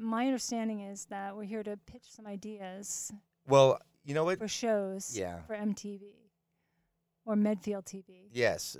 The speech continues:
Speaker 2: and Brett was gonna, um, well, Brett was gonna come and pitch some shows. You're kind
Speaker 1: Mm-hmm.
Speaker 2: of a fan of the show.
Speaker 1: I think that I agree with Brett. I think that you should be doing a show, and I have an idea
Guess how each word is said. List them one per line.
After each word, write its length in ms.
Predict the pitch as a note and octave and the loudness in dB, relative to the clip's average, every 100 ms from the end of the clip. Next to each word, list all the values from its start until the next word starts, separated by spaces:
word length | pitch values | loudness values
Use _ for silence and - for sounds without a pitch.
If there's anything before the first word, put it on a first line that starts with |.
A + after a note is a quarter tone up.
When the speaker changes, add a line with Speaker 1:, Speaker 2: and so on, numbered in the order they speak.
| - | -2
Speaker 2:
and 220 | A2+ G#2 | -2 0
Brett 280 | C3 D3 - | 4 4 4
was 160 | A#2 | -4
gonna, 420 | G2+ B2+ A#2 A2 | -4 -2 -2 0
um, 440 | A2 G2+ F#2+ F#2 E2 _ _ _ _ _ | 0 0 -2 -6 -12 _ _ _ _ _
well, 220 | E3+ D#3 D3 | 2 2 2
Brett 360 | C3+ G3+ B3 | -2 0 0
was 120 | A3+ | -2
gonna 140 | D#3 D3+ | -6 -4
come 200 | B2+ A2+ | -4 -4
and 200 | G#2+ G2 | -4 -8
pitch 220 | G#2+ - | -12 -10
some 160 | - G2 | -8 -8
shows. 480 | - F#2+ F2 E2+ - | -6 -4 -4 -6 -12
You're 240 | - A2 E3+ | -12 -4 0
kind 140 | B3 | 2
Speaker 1:
Mm-hmm. 80 | D3+ | 2
Speaker 2:
of 80 | B2 | 0
a 40 | |
fan 320 | - G#2+ G2+ | -4 -4 -4
of 80 | F#2 | -6
the 60 | F2+ | -10
show. 460 | - F#2 F2+ E2+ - _ _ _ _ _ _ _ _ _ _ _ _ _ _ _ _ _ A#3 | -6 -4 -4 -6 -12 _ _ _ _ _ _ _ _ _ _ _ _ _ _ _ _ _ -6
Speaker 1:
I 160 | G#3+ | -4
think 240 | B3 D4+ C4+ | 0 -2 -2
that 180 | A#3+ | -2
I 180 | G#3+ A3 | 0 0
agree 340 | A3+ A#3 A#3 A#3+ | 0 0 0 -2
with 160 | A#3 | -2
Brett. 180 | B3 C#4 | -4 -4
I 60 | G3 | -4
think 200 | G3+ G3 | -4 -6
that 120 | G#3 | -6
you 120 | G3+ | -6
should 180 | G3+ B3 | -6 -6
be 60 | A3 | -6
doing 260 | G3+ G3 F#3+ | -6 -6 -6
a 40 | |
show, 300 | - G3 F#3+ | -6 -6 -6
and 100 | F#3+ | -6
I 120 | G3 | -6
have 300 | F#3+ G3+ F#3+ | -6 -6 -8
an 140 | G3+ G3+ | -10 -14
idea 300 | G3 A3 | -16 -20